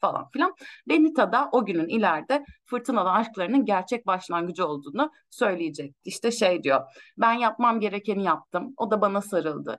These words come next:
Yüzümdeki acıyı görebiliyordu ve ben karşı koymadım. Bu sadece hızlı bir sarılma değildi. Gerçekten çok yoğun bir şeydi. Bu adama aşık olurum diye düşündüğümü hatırlıyorum.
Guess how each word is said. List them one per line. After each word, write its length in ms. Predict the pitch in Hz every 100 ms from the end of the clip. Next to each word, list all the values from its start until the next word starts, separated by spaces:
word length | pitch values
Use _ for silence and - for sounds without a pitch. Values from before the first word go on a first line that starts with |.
| _
Yüzümdeki 500 | 220 214 214 214 226
acıyı 340 | 190 175 196 185
görebiliyordu 760 | 185 175 165 160 147 - - _ _ -
ve 140 | 214 214
ben 200 | 220 226
karşı 320 | 180 180 -
koymadım. 580 | 180 165 151 143 143 -
Bu 60 | 220
sadece 340 | 214 262 240
hızlı 260 | 247 233 233
bir 40 | 226
sarılma 500 | - 214 208 214 208
değildi. 440 | 196 185 233 277 -
Gerçekten 520 | 208 220 190 208 208
çok 260 | 202 -
yoğun 220 | 185 160 143
bir 60 |
şeydi. 400 | 143 143 139 - - - -
Bu 80 | 269
adama 280 | 254 247 226
aşık 300 | 214 214 202
olurum 320 | 170 156 156
diye 140 | 170
düşündüğümü 400 | 160 - 165 165
hatırlıyorum. 600 | 160 156 147 151 160 254